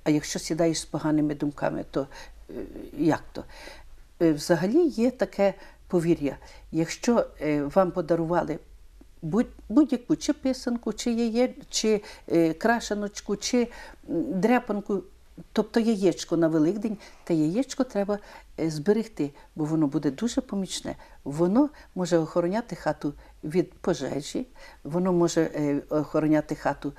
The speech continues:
від, е, грози, тобто від граду, від,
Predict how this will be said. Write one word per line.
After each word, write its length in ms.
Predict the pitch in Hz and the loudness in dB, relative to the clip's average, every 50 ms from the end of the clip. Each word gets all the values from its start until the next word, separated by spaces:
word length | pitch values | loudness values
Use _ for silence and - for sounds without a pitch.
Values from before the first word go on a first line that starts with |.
| - - - - - - - - | -16 -20 -20 -20 -20 -16 -4 -4
від, 380 | 147 139 165 175 151 151 - - - - | -2 0 0 -2 -2 -2 -12 -16 -14 -8
е, 100 | 117 143 | -4 -4
грози, 720 | 143 139 139 156 175 180 180 - - 131 131 147 180 226 233 - - - - | -4 -2 -2 0 0 0 -2 -2 -4 -2 0 0 0 0 -2 -6 -16 -18 -8
тобто 320 | - 156 - - - 147 | -8 -8 -8 0 0 0
від 300 | 131 143 143 131 - - - - | 2 2 -2 -4 -4 -14 -12 -10
граду, 520 | 143 120 - 147 151 185 208 196 175 180 147 | -8 -4 0 4 4 4 4 4 0 -6 -6
від, 160 | 147 151 | -6 -6